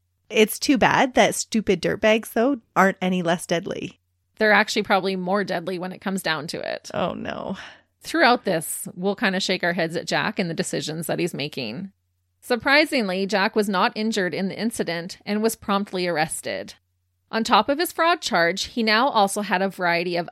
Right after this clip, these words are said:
Speaker 2: other charges, including illegal transportation of alcohol and charges related to the chase, added to his rap sheet. When police inspected his vehicle,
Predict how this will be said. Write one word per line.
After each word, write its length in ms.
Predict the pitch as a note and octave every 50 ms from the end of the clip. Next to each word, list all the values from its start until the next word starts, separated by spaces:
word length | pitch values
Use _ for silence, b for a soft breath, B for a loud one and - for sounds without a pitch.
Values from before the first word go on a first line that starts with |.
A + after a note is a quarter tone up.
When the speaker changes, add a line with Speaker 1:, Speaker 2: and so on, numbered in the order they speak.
| -
Speaker 2:
other 260 | G3+ C4 C4+ F#4 F4+
charges, 640 | - - - F#3+ E3+ E3+ D3+ - D#3+ C#3+ E3 - - - -
including 640 | G#3+ G#3+ A3 - - D#4 D#4+ C#4 B3 G#3+ G3+ F#3+ - -
illegal 420 | G3+ G3 G3 G3+ G#3+ G#3 C#4 C#4
transportation 640 | C4+ - C4 B3 C4 - B3+ - A#3+ A3+ - - F#3
of 80 | F3
alcohol 680 | - G#3+ C4 E4+ - F#4 D4 G#3+ G3 D#3 D3 D#3 G#3+ _ -
and 180 | A#3 C#4 F#4+ F#4+
charges 420 | - C4+ G#3+ A3 G#3+ B3+ B3+ -
related 380 | A#3+ G#3+ F#3 F3 F3 F#3+ G3 G3+
to 120 | - G3+
the 100 | E3 F#3+
chase, 520 | F3+ - - E3 C#3 - - - - - - _ _ -
added 340 | G#3+ G#3+ A#3 A#3 G#3 G3 F#3+ -
to 120 | - F#3+
his 200 | F3 G#3 F3+ -
rap 280 | E3+ D3+ B2+ - - -
sheet. 480 | - - - D#2+ A1+ - - - - _ _ _ _ _ _ _ _ _ _ -
When 160 | A3+ A#3 A#3+
police 340 | A#3 - B3+ B3+ C#4+ - -
inspected 420 | F#4+ - - - A#3 A#3 - B3
his 200 | - C#4+ B3 A3
vehicle, 580 | - C#4+ D#4+ F#4+ - - - G#3+ F3 E3+ F3+ G#3